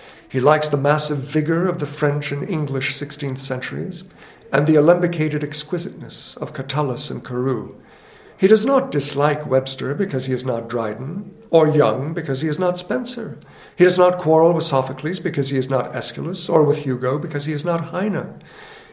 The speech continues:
But at the same time, it is impossible for him not to recognize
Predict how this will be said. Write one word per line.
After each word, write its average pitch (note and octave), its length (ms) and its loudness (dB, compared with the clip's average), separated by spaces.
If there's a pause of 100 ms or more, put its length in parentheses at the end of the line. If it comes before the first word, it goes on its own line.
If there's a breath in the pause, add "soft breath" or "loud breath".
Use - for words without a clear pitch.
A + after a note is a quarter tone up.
(160 loud breath)
But B3+ 160 6
at B3+ 100 4
the G#3+ 80 -2
same E3+ 300 0
time, C3 260 2
it C#3+ 80 0
is D3 100 -6
impossible D#3+ 560 -4
for B2 140 -10
him B2 180 -4
not F#3+ 280 -4
to D#3 80 -8
recognize C3 640 -8